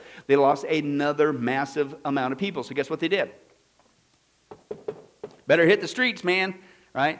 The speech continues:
And it's the same thing that goes on today. Every time these people, they set these false dates,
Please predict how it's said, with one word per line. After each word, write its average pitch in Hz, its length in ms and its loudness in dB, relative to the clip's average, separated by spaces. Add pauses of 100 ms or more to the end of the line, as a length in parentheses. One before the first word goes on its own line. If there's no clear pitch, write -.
(180)
And 156 80 0
it's 151 120 -2
the 135 40 -6
same 202 400 -4
thing 202 180 -6
that 170 160 -4
goes 156 220 4
on 151 200 0
today. 139 420 -4 (260)
Every 175 220 2
time 190 240 2
these 180 140 -6
people, 185 260 -6
they 147 100 2
set 170 220 -2
these 151 160 -10
false 156 300 -2
dates, 170 340 -6